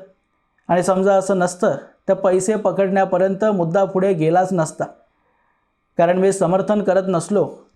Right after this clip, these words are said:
तरी प्रत्येक पक्ष निवडणुकीत पैसे वाटतो हे कोणापासूनही लपलेलं नाहीये आणि मित्र व विरोधी पक्षातील नेत्यांनाही हे माहिती आहे की कोणत्या पक्षाचा कोणता कार्यकर्ता कुठून पैसे आणतो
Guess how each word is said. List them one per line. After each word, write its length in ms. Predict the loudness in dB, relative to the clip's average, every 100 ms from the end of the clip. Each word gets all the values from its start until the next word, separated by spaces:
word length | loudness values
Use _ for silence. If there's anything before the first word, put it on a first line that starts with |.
| 0
तरी 120 | 0
प्रत्येक 580 | 2 -2 -2 -2 0 -2
पक्ष 260 | -4 -2 -2
निवडणुकीत 600 | 0 0 0 0 0 -2
पैसे 280 | -2 0 0
वाटतो 420 | 0 0 -2 -2 -4 -6 _ -4
हे 80 | -2
कोणापासूनही 840 | 2 2 2 0 0 0 2 2
लपलेलं 440 | 0 0 2 2
नाहीये 260 | 2 0 -2 -6 -20 _ _ _ _ _ _ _ _
आणि 140 | -2 2
मित्र 340 | 0 0 2
व 120 | 2
विरोधी 340 | 2 2 2 0
पक्षातील 640 | 0 -2 0 0 2 0
नेत्यांनाही 640 | 0 0 0 0 0 0
हे 100 | 0
माहिती 440 | 0 0 -2 -2 -2
आहे 100 | -2 -10 _ _ -4
की 60 | -2
कोणत्या 440 | 0 0 2 0
पक्षाचा 580 | 0 -2 -2 -2 0 -2
कोणता 400 | 0 -2 0 -2
कार्यकर्ता 720 | 0 0 0 0 -2 0 -2 -2 -12 _
कुठून 340 | 0 2 2 2
पैसे 280 | 0 2
आणतो 420 | 0 0 0 -2